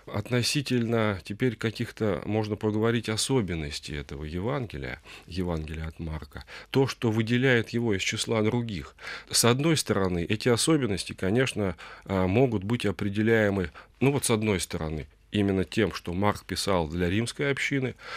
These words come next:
с другой стороны, то, что за ним стоит авторитет апостола Петра. Ну вот, например, э, не может не бросаться в глаза тот факт, что в Евангелии от Марка достаточно часто объясняются обычаи и традиции иудеев,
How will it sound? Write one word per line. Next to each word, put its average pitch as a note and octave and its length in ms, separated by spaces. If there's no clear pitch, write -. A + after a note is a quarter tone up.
с F#2+ 80
другой G#2+ 340
стороны, F#2 420
то, D3 200
что D#3 320
за A2 220
ним D#3+ 160
стоит C#3 320
авторитет A#2+ 520
апостола G2 540
Петра. D#2 400
Ну D3 60
вот, D#3 140
например, C#3 500
э, A2+ 240
не A2+ 120
может C3 360
не A2 80
бросаться A2+ 600
в G#2 100
глаза A#2+ 400
тот A2+ 200
факт, E3 400
что A2+ 400
в G#2 80
Евангелии A2 480
от G#2 160
Марка D3 480
достаточно A#2 540
часто C#3 420
объясняются G2 680
обычаи F#2 560
и G2 160
традиции F#2 760
иудеев, F#2 640